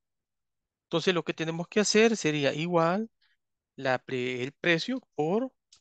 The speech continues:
las unidades, mira, y es lo mismo.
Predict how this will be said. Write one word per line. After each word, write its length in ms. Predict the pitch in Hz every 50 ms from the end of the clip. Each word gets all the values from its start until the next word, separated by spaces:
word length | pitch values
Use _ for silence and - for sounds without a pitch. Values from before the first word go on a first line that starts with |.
| _ _ _ _ _ _ _ _ _ _ _ _ _ _ _ _
las 160 | - 170 151
unidades, 360 | 143 139 131 120 107 101 98
mira, 240 | 101 107 - 208 226
y 240 | 190 175 190 196 202
es 80 | 196
lo 80 | 196 220
mismo. 420 | 226 254 233 160 135 - 120 107